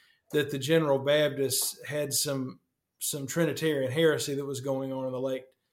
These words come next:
seventeenth. But what I don't like is to go back and try to make the seventeenth century General Baptists look like they were just a bunch of biblicist, heterodox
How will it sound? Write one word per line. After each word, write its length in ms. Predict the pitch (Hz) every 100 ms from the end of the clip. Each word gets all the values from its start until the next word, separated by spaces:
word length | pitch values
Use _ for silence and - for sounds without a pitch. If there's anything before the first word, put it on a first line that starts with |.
| _ -
seventeenth. 640 | - 175 135 110 120 104 _ _ _ _ _ _ _ _ -
But 160 | 160 143
what 140 | 170
I 60 | 147
don't 340 | 170 220 175
like 400 | 160 156 143 139
is 240 | 147 123
to 160 | - 151
go 340 | 131 160 170
back 380 | 170 165 160 -
and 120 | 151
try 260 | 135 160 151
to 80 | 135
make 340 | 147 160 156
the 80 | 143
seventeenth 580 | - 160 156 151 151 139
century 520 | 165 151 - 135 123
General 380 | - 151 143 127
Baptists 520 | 135 143 135 127 -
look 360 | 127 131 120 - _ - -
like 120 | 135
they 120 | 127 160
were 80 |
just 240 | 151 151 143
a 20 |
bunch 300 | 135 151 -
of 160 | 127 123
biblicist, 720 | 170 156 160 - 160 143 -
heterodox 1040 | 156 147 151 135 143 143 131 - - -